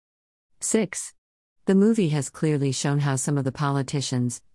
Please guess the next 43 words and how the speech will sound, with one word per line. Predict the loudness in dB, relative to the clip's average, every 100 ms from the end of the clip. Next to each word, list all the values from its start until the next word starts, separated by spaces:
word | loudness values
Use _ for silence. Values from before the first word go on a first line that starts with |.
| -4
police | 2 2 2 -2
officers, | -4 -2 -2 -2 -2 -4
and | -4
even | 0 0 2
fake | 0 -2
fakirs | -4 -4 -2 0 0
are | 0
in | 0
support | -2 -6 -2 -2
of | -2
the | -2
local | 0 -2 -2 -2
gangsters | 0 0 -2 -4 -2 0
in |
the | 0 0
area | 0 -2 -2
for | -4 -2
their | -2 -2
own | -2 -2
profit | -2 -4 -2 -2
in | -2
the | -2
form | -2 -2 0
of | 0
money. | 0 0 0 -4 -8 _ _ _ _ -2
These | 2 2 2
high-profile | -2 -2 -2 -2 0 0 0
people | -2 -2 0 0
are | 2
not | 0 -2
concerned | -2 -2 0 0
about | 0 -2
the | -2
welfare | -2 -2 -2 -2 -2
of | -2
the | -6
people | -4 -4 -2
for | -4 -2
which | -2 -2 -2
they | -4
take | -2 -4 -2
the | -2
oath. | 0 -2 -6